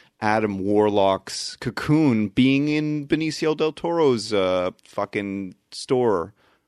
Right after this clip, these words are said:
the collector's store in the, in the first one, and, and then, uh, either in the, at the end of the first flick or, uh, in the cutscene from Thor, one of the Thor films, when they take an Infinity Stone to the collector.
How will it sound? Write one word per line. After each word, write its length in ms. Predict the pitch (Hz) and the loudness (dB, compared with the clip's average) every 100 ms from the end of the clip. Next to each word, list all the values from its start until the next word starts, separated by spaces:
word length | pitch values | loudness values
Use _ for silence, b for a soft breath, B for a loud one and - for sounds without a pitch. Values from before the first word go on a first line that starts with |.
| - | -10
the 80 | 101 | -10
collector's 600 | - 120 113 - 101 92 | -2 -2 -2 -4 -6 -6
store 640 | - - 117 110 98 87 | -10 -2 0 2 2 0
in 140 | 92 92 | -2 -2
the, 120 | 90 - | -6 -8
in 60 | 98 | -10
the 80 | |
first 340 | 92 - 113 - | -8 -4 -4 -2
one, 160 | 104 92 b b b _ | -8 -8 b b b _
and, 240 | 104 107 - | -6 -6 -2
and 200 | 117 117 | 2 2
then, 320 | 120 117 117 - | 2 0 -4 -4
uh, 140 | 113 - | -4 -2
either 260 | 131 139 165 | 0 2 4
in 120 | 170 | 2
the, 160 | 139 - 120 | 0 0 -2
at 160 | 120 | -2
the 140 | 123 117 | 0 0
end 260 | 123 147 | 0 0
of 280 | 143 131 - _ | -2 -6 -14 _
the 100 | 117 | -10
first 720 | - - _ _ 127 120 - | -10 -16 _ _ -2 -2 -2
flick 440 | - 101 90 92 - - | -8 -4 -2 -4 -8 0
or, 560 | 123 131 131 131 127 - _ _ b b b b | 4 4 4 2 0 -6 _ _ b b b b
uh, 340 | 101 98 95 - | -2 0 0 -2
in 140 | 113 | -2
the 80 | 104 | -2
cutscene 800 | - - 139 - - 131 127 120 | -4 -2 -2 -2 -2 0 2 0
from 240 | - 110 98 | -2 -6 -6
Thor, 800 | - - 123 123 98 90 90 - b b b b b - | -8 0 2 4 4 2 0 -6 b b b b b -6
one 240 | 110 113 | 0 0
of 60 | 113 | 2
the 100 | 107 | 0
Thor 300 | - 117 117 | 2 2 2
films, 400 | - 101 95 101 | 0 -4 -4 -6
when 120 | 98 | -6
they 100 | 92 | -6
take 420 | - - 127 127 | -6 0 0 0
an 100 | 104 | -6
Infinity 600 | 98 92 107 98 87 87 | -6 -6 -6 -6 -8 -10
Stone 460 | - 104 92 87 92 | -8 -6 -4 -6 -8
to 260 | - 131 | 0 0
the 100 | 117 | 0
collector. 640 | - - 104 - - 107 | -4 -8 -16 -16 -14 -14